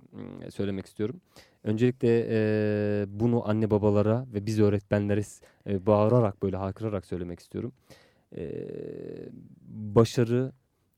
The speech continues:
kişiye göre değişir, kişinin sınırlıklarına ve yeteneklerine göre değişir.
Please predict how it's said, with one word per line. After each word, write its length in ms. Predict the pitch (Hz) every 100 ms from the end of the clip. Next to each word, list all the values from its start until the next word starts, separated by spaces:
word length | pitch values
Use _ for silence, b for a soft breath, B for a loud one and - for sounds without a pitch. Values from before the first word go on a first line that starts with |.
| _
kişiye 380 | - - 117 117
göre 320 | 107 101 95
değişir, 400 | 101 95 - 101
kişinin 320 | 110 - 104
sınırlıklarına 560 | 104 - 101 95 104 101
ve 40 |
yeteneklerine 440 | 98 101 98 101 98
göre 260 | 98 95
değişir. 440 | 95 98 92 104